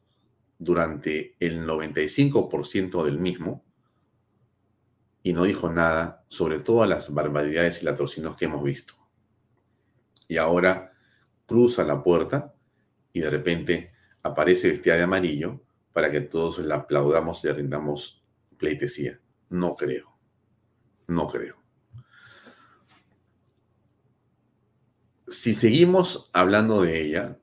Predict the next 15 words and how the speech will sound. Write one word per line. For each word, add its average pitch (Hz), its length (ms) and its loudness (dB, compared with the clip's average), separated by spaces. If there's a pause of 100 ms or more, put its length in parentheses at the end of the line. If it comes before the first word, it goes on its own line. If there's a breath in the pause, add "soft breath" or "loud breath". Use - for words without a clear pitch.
(120)
y 87 100 -4
usted 104 200 0
se 104 120 0
acuerda 95 320 2
perfectamente 80 720 -4
que 82 100 -8
en 80 100 -4
este 95 240 -2
canal, 76 460 -2
desde 139 420 6
el 92 100 0
principio, 71 640 -8 (1400)
nosotros, 92 760 0 (580)
eh, 85 380 2
hicimos 104 720 -2